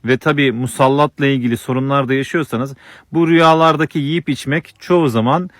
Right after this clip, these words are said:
e, cinlerin büyü-, büyüyü yenilemiş olmasına veya sizin vücudunuzda kalmak için yeni bir büyü yaptığına, vücutta kalabilmek için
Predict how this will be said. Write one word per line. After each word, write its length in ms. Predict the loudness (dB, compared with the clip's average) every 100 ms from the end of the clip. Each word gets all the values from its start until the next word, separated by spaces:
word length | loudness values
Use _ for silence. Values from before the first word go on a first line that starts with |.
| _ -4
e, 280 | 2 2 2
cinlerin 760 | 0 0 0 0 -2 -4 -6
büyü-, 680 | -4 -2 0 0 -2 -4 -6
büyüyü 520 | 0 2 2 2 0 -2
yenilemiş 600 | 0 2 2 0 -2 0
olmasına 520 | 0 0 -2 -4 -4
veya 400 | 0 2 4 2 -4 -20 -12
sizin 320 | -6 -2 -2
vücudunuzda 500 | -2 0 0 0 0
kalmak 360 | 0 0 -2
için 200 | -6 -2
yeni 220 | 0 0 -2
bir 140 | -2
büyü 160 | 0 2
yaptığına, 760 | 0 0 -2 0 0 -2 -2
vücutta 300 | -6 -2 -2
kalabilmek 500 | 0 -2 -2 -4 -6
için 340 | -8 -4 -4